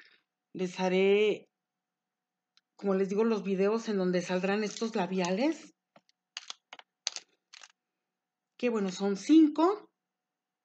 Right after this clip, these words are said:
Ay, los tonos me encantaron. Y ya por último tengo este bálsamo que también es de Level.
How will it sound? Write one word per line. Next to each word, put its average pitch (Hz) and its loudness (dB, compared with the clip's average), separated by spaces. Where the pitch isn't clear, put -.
Ay, 208 -4
los 202 -4
tonos 214 -4
me 262 -2
encantaron. 196 -4
Y 277 4
ya 294 6
por 311 2
último 254 2
tengo 240 4
este 247 2
bálsamo 233 2
que 247 -2
también 226 0
es 220 2
de 226 0
Level. 220 0